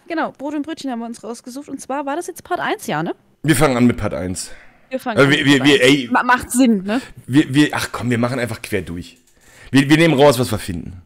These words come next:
Speaker 2: Wir haben uns jetzt vier Stück hier rausgesucht. Die vier werden wir versuchen durchzuziehen, auch wenn's ein Stündchen dauert. Ich hoffe, ihr habt Zeit. <laughs>
Speaker 1: Ich hoffe, ich
Speaker 2: Ähm,
Speaker 1: hab Zeit.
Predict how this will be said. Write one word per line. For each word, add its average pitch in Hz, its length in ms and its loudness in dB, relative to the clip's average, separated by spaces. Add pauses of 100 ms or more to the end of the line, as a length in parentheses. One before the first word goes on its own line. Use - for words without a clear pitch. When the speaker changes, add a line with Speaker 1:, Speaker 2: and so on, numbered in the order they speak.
(120)
Speaker 2:
Wir 113 100 2
haben 143 80 6
uns 139 100 2
jetzt 139 140 -2
vier 139 180 -4
Stück 135 160 -8
hier 120 140 -2
rausgesucht. 127 680 -4 (640)
Die 131 80 0
vier 139 200 2
werden 131 180 6
wir 135 80 0
versuchen 131 420 -4
durchzuziehen, 170 680 -6
auch 127 160 -4
wenn's 127 180 -4
ein - 40 -12
Stündchen 117 340 -6
dauert. 131 280 2
Ich - 80 -6
hoffe, 104 180 -4
ihr - 60 0
habt - 100 -14
Zeit. - 440 -4 (160)
<laughs> - 120 -12 (1300)
Speaker 1:
Ich - 120 -16
hoffe, 127 260 4
ich 131 80 2
Speaker 2:
Ähm, 139 60 2
Speaker 1:
hab 247 120 -4
Zeit. 175 320 -4